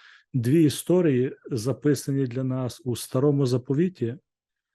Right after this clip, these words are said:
де мова йде про наречену Христа.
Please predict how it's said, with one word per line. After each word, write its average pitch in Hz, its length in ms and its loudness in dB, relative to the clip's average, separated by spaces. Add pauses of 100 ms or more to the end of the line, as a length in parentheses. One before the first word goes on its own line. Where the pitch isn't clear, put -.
(320)
де 131 200 2
мова 147 340 4
йде 135 320 2
про 135 520 -2
наречену 123 560 -4
Христа. 107 500 -10